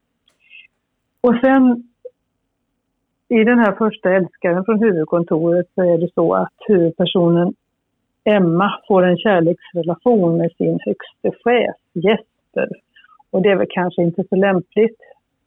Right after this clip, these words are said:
Eh, den här Jesper försvinner spårlöst. Och ja, på den vägen är det kan man säga, med den där älskaren från huvudkontoret. Jag säger inte mer, man ska ju inte liksom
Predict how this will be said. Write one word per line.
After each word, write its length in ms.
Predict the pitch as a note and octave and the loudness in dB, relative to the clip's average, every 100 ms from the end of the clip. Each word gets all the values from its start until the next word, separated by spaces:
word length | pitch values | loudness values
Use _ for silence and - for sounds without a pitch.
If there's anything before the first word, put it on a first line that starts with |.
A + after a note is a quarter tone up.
| _ _ _ _ _ _ _ _ _ _ _ - _ - | _ _ _ _ _ _ _ _ _ _ _ -20 _ -4
Eh, 420 | A#3 F#3+ F3+ F3 F#3 | 2 2 2 0 0
den 140 | G#3 | 2
här 100 | A3 | 2
Jesper 580 | G#3 G#3 - _ F#3 F3 | 2 2 -2 _ -4 -2
försvinner 600 | G3 - G#3 A3+ G#3+ F3 | -4 0 2 4 4 2
spårlöst. 720 | E3+ - F3 D#3 E2+ - - _ - - _ _ _ _ _ _ _ | -2 -2 0 0 -2 -4 -6 _ -20 -20 _ _ _ _ _ _ _
Och 320 | A3+ F3+ E3 - - - - | 0 0 -2 -10 -14 -12 -4
ja, 340 | G#3 F#3 F3+ - | -2 0 -4 -2
på 80 | G#3 | 0
den 200 | G3+ G#3 | 2 4
vägen 340 | F#3+ F3+ F3+ | 4 2 0
är 140 | G#3 | 0
det 80 | G#3 | -2
kan 140 | G3 E3 | -4 -8
man 140 | E3+ | -6
säga, 340 | - F3 F#3+ F3 | -4 -4 -4 -6
med 120 | F#3 | -10
den 100 | F#3 | -4
där 220 | E3+ E3 F3 | 0 2 0
älskaren 460 | F3 - E3+ F3 | -2 -6 -4 -4
från 180 | F3+ F3 | -2 -2
huvudkontoret. 760 | F3+ D#3+ E3 F3 E3+ E3+ F3+ G3 - _ _ _ | 0 -2 -4 -4 -4 -4 -4 -6 -10 _ _ _
Jag 200 | - G#3 C4 | -4 0 2
säger 240 | F3 F#3+ C#4 | 2 4 2
inte 180 | G#3 E3+ | 0 -2
mer, 180 | E3 D#3+ | -2 -4
man 140 | F3+ | -8
ska 160 | - G3 | -6 -4
ju 60 | |
inte 400 | G3 F3 G3 F#3+ F#3 | -2 -2 0 0 -2
liksom 360 | F3 - F#3 | -6 -8 -8